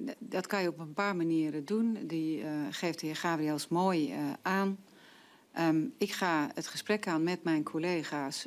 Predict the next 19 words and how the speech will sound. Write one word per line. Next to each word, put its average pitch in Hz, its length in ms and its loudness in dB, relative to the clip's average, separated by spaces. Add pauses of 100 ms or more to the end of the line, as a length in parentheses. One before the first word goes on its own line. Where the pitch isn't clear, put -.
Kunnen 190 220 2
we 156 60 2
het 151 80 -4
niet 160 140 6
anders 151 280 4
organiseren? 147 760 -2
Kan 175 160 2
het 151 80 4
niet 151 140 0
een 147 80 -6
tandje 147 340 -2
minder? 214 420 2 (920)
Want 180 140 2
als 196 120 2
je 180 80 2
dat 185 160 2
namelijk 160 340 4
niet 160 160 2
doet, 180 360 0